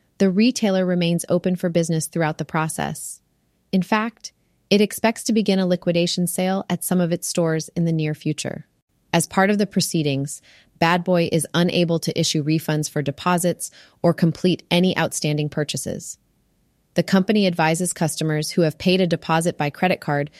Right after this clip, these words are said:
to contact their credit card company for a refund. It notes that the credit card companies may request evidence of Bad Boy's insolvency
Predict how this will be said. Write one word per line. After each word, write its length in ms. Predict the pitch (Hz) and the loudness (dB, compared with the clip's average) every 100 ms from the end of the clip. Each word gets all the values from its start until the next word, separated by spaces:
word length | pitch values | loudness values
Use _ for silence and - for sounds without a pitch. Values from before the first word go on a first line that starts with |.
| - - | -16 -4
to 100 | - | -4
contact 600 | - 185 196 196 165 - | -2 0 0 0 -2 -2
their 120 | 156 | -4
credit 280 | - 165 - | 0 -2 -2
card 240 | 156 151 | -4 -4
company 340 | - 151 156 | -4 -4 -4
for 220 | 156 - 151 | -4 -2 -2
a 60 | |
refund. 580 | 143 147 - 62 - - _ _ _ _ _ _ _ | 0 -2 -4 -8 -8 -14 _ _ _ _ _ _ _
It 140 | - 202 | 0 2
notes 380 | 196 196 196 - | 4 2 0 -4
that 180 | 170 | -4
the 80 | 170 | -4
credit 300 | 170 208 202 | 0 0 0
card 240 | - 190 185 | 0 -2 0
companies 480 | 180 156 156 156 | -2 0 -2 0
may 160 | 165 170 | 0 0
request 440 | 185 185 175 165 - | 0 0 -2 -2 -2
evidence 420 | 165 160 156 156 | -2 0 -2 -2
of 180 | 160 147 | -4 -2
Bad 240 | 151 156 | 0 0
Boy's 280 | 151 151 143 | 0 -4 -2
insolvency 800 | 143 - 139 139 135 - - 160 | -4 -2 -4 -4 -6 -6 -8 -8